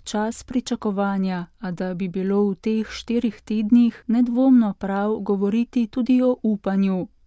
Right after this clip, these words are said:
Upanje je tesno povezano z obljubo. Tako kot zaupanje in ljubezen ima svoj izvor v drugem.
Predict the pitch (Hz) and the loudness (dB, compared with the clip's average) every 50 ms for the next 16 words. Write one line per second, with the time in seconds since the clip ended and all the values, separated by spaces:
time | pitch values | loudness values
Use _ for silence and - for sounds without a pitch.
0 | - - - - 254 254 254 - 208 196 185 185 190 196 196 190 185 - 190 180 | -20 -10 -2 0 0 2 2 0 -2 -2 0 0 0 -2 -2 -4 -4 -6 -6 -8
1 | - - - 208 214 220 226 214 - 196 185 185 214 226 226 - 247 233 233 240 | -6 -2 0 2 2 2 0 -2 -4 -6 -4 -2 -2 -2 0 2 4 4 4 4
2 | 233 226 220 254 247 208 202 208 208 208 202 175 190 185 180 185 _ _ _ _ | 4 2 2 2 2 2 2 0 0 0 0 0 0 -2 -2 -4 _ _ _ _
3 | _ _ _ _ - 190 180 - - 185 185 185 185 - - 185 180 - - 196 | _ _ _ _ -8 -8 -8 -6 -2 0 0 0 -2 -2 -6 -8 -8 -8 -12 -8
4 | 185 - 185 196 202 214 214 - 240 233 226 226 226 233 226 233 - 196 190 185 | -4 -2 -2 0 0 -2 -2 -2 0 2 2 2 2 2 0 -2 -2 -2 -2 -2
5 | 180 180 190 190 180 202 208 220 226 208 - 240 233 226 226 - 208 196 185 180 | -2 -4 -4 -4 -2 -2 -2 -2 -2 0 0 2 2 2 2 0 0 -2 -2 -2
6 | 180 180 185 - - 196 196 214 214 208 196 180 175 - 180 180 185 196 202 214 | -2 -4 -6 -6 -6 -2 -2 -2 -2 -2 -4 -8 -8 -6 -4 -4 -2 0 0 -2
7 | 226 - - 226 202 185 220 214 208 190 175 190 185 185 180 180 202 | -2 -4 -4 -4 -2 -2 0 0 0 0 0 -2 -2 -2 -2 -4 -6